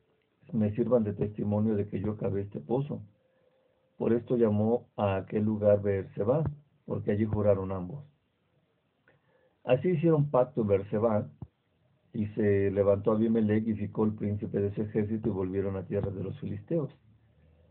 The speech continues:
Y plantó Abraham un árbol tamarisco en Beerseba, e invocó allí el nombre de Jehová, Dios eterno,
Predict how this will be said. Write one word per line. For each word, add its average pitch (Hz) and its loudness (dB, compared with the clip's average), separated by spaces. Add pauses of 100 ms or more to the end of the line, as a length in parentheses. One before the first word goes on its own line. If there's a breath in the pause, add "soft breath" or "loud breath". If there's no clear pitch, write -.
(160)
Y 139 2
plantó 123 4
Abraham 131 6
un 123 2
árbol 127 2
tamarisco 104 2
en 101 0
Beerseba, 98 2 (840)
e 113 6
invocó 110 6
allí 117 6
el 117 4
nombre 110 2
de 101 0
Jehová, 101 2
Dios 98 -4
eterno, 101 0